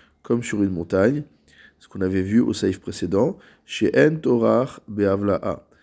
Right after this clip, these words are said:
parce que ici il n'y a pas de, euh, de peine particulière, euh, pour englober cet espace, donc dans la corde, chez en tsarich liskov et sim,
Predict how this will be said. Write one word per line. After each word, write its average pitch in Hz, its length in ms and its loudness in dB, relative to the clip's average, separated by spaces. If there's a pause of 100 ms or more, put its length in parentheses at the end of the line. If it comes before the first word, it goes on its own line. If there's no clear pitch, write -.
(240)
parce - 200 -14
que 120 320 2
ici - 240 -2
il 117 80 0
n'y 104 60 -2
a 87 60 -2
pas 110 160 2
de, 95 360 0 (180)
euh, 82 240 -8 (340)
de 87 160 -10
peine 110 320 2
particulière, 98 800 -2 (680)
euh, 92 320 0 (240)
pour 123 480 2 (120)
englober 107 680 0 (160)
cet - 260 -10
espace, 113 500 -6
donc 101 220 -8
dans 104 100 2
la 87 100 0
corde, 117 380 0 (380)
chez - 280 0
en 151 40 6
tsarich 139 400 0
liskov 110 480 -2
et 123 80 -8
sim, 160 400 0